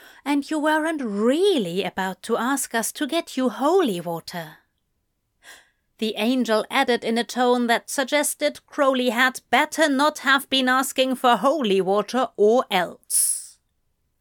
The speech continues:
"And," Crowley drawled, neither confirming nor denying his interest in illicit blessed liquids. Zira shook his head,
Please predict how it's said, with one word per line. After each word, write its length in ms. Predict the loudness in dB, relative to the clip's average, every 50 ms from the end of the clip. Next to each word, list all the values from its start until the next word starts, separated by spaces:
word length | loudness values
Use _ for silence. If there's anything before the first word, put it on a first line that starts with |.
| _ -20 -20 -20 _ _ _ _ _ _ _ _ _ _ _ _ _ _ _ _ _ _ _
"And," 880 | -2 0 2 4 6 6 6 6 6 6 6 6 6 4 2 0 -2 -6 -6 -8 -8 -10 -12 -16 _ _ _ _ _ _ _ _ _ _ _
Crowley 580 | -8 0 2 4 4 4 4 2 0 -2 -4
drawled, 720 | -2 0 0 2 2 4 2 2 2 2 2 0 -2 -6 -12 -14 -20 -20 _ _
neither 400 | -4 -2 0 0 2 2 0 0
confirming 920 | 0 0 0 0 0 -2 -2 -2 0 0 -2 -2 -4 -4 -4 -2 0 2 2
nor 220 | 2 2 2 0
denying 580 | 0 0 0 0 0 0 0 -2 -4 -4 -6 -6
his 240 | -4 -4 -4 -2
interest 600 | -2 -4 -4 -4 -4 -4 -6 -4 -4 -4 -6 -8 -6
in 180 | -6 -6 -4
illicit 560 | -2 -2 -2 -2 -2 -2 -2 -2 -2 -4 -4 -8 _
blessed 440 | -2 -2 -2 -2 -2 -4 -8 -6 -4
liquids. 800 | -4 -4 -4 -4 -6 -6 -6 -6 _ _ -8 -6 -6 -6 -8 -10 -14 -18 -20 _ _ _ _ _ _ _ _ _ _ _ _ _ -20 -20 _ _ _ _ _ _ _ -8 -4
Zira 460 | -2 0 0 0 0 0 0 0 -2
shook 300 | -4 -2 -2 -2 -2 0
his 220 | -4 -4 -4 -2
head, 600 | 0 2 2 2 0 -4 -10 -18 _ _ -18 -18